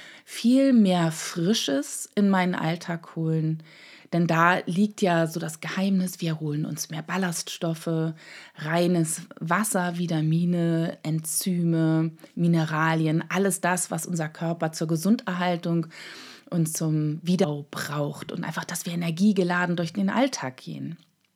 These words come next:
Leg dir einfach einen Apfel abends in deine Tasche und dass du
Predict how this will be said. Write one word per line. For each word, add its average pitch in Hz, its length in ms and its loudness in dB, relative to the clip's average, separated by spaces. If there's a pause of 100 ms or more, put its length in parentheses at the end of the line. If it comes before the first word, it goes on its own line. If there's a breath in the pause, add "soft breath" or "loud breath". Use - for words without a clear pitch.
(2500 loud breath)
Leg 294 260 2
dir 247 120 6
einfach 214 340 4
einen 165 340 2
Apfel 190 480 0
abends 202 400 4
in 175 180 0
deine 156 300 -2
Tasche 214 600 0
und 165 160 -2
dass 160 180 -4
du 165 420 -4